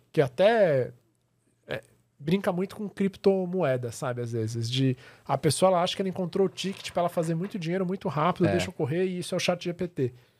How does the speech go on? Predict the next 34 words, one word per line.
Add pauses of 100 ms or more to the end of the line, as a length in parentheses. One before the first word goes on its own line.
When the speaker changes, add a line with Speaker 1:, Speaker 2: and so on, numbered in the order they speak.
(300)
Speaker 1:
Mas
isso
já
foi
com
o
hiperlançamento
semente,
que
é
a
Congresso
Online, (440)
que
até
matou
o
Congresso
Online
no
país,
porque
durante (500)
uns
seis,
sete
meses,
cara,
um
ano,
em
dois
mil
e